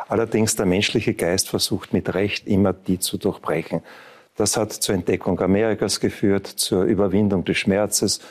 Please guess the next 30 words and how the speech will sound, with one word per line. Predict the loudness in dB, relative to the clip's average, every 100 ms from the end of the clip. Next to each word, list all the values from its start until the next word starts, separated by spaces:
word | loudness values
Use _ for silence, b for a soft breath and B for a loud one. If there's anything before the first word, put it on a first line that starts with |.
| B
zur | -4 -2
Entdeckung | 0 -2 0 -2
der | 0
Narkose, | 0 0 0 0 2 0 -4 B B
hat | -6 -4
viele | 0 2 2 0
extreme | -2 -4 -2 2 2 2
Vorteile | 0 -2 0 0 0
gebracht. | -2 -4 -6 -6 -8
Allerdings | -2 0 0 2 2 0 -6 B B B -2
impliziert | -2 0 -2 0 0 0 2
ist | -2 0
auch | -2 -4 -2
die | -6
große | 0 0 0
Gefahr, | -4 -6 -4 -2 -2
dass | -2 -6 0
man | 0
in | 2
das | 0 0
Gegenteil | 0 2 0 0 0 0 -2 B B B
die | -6
Grenzen | -2 -2 0 0 0
durchbricht | 0 -2 -2 -2 -2 0
und | 0 0
Verbrechen | -6 -8 -2 0 0 0 0
und | 0 0 -2 -4
furchtbare | -4 -4 -4 -6 -4
Dinge | -4 -4 -2
anrichtet. | -6 -8 -10 -10 -12